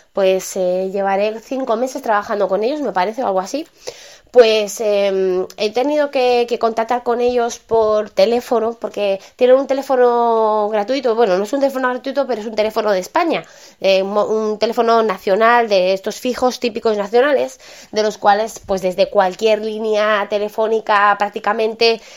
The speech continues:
de esas que tenemos en casa, junto con el A D S L, se pueden hacer llamadas gratuitas. Entonces, eh, está genial. Y llamas, eh, son bastante rápidos atendiendo y en la mayoría de las ocasiones, eh, me han arreglado el problema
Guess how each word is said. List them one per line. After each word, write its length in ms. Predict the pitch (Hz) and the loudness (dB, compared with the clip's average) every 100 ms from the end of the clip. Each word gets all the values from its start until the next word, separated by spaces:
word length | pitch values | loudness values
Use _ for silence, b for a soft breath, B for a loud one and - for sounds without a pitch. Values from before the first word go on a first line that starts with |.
| B - | B -6
de 80 | |
esas 180 | 233 240 | -6 -4
que 100 | 240 | -6
tenemos 300 | 226 220 233 | -6 -8 -4
en 100 | 226 | -2
casa, 260 | 233 233 196 | -2 -2 -6
junto 220 | 208 196 | -6 -2
con 160 | 202 202 | -2 2
el 80 | |
A 60 | 214 | 2
D 80 | 220 | 2
S 240 | 208 214 | 0 0
L, 120 | 214 | 0
se 140 | 240 208 | -2 -4
pueden 180 | 202 196 | -2 0
hacer 200 | 202 190 | 0 0
llamadas 340 | 180 175 170 | 0 2 0
gratuitas. 640 | 165 165 165 160 151 - B B B B | -2 -4 -6 -6 -10 -10 B B B B
Entonces, 500 | - 214 214 214 - | 0 0 0 -4 -2
eh, 140 | 190 | -2
está 200 | 190 - | -2 -4
genial. 480 | 202 - 170 165 160 b b b | -6 -4 -4 -4 -6 b b b
Y 400 | - 214 208 196 196 | -6 -4 -2 -4 4
llamas, 600 | 240 262 269 277 269 226 | 4 6 2 0 -2 -6
eh, 300 | 208 202 196 | -4 -4 -2
son 320 | - 240 233 | 2 2 2
bastante 380 | 214 - 277 262 | -2 -2 0 4
rápidos 420 | 233 233 208 208 | 4 2 -2 -4
atendiendo 760 | 220 202 214 254 277 262 269 269 B B | -6 -4 -2 0 2 4 2 0 B B
y 160 | 220 208 | 0 2
en 100 | 202 | 4
la 80 | |
mayoría 420 | 202 208 202 254 285 | 2 2 2 2 0
de 60 | |
las 160 | 294 285 | 0 -2
ocasiones, 560 | 240 226 254 285 294 - | -2 0 0 0 -6 -6
eh, 260 | 208 190 185 | -2 0 2
me 100 | 202 | 0
han 100 | 233 | 0
arreglado 460 | 220 220 208 196 190 | 0 0 -2 0 0
el 120 | 190 | -2
problema 540 | 208 202 226 262 330 | -2 0 0 0 -2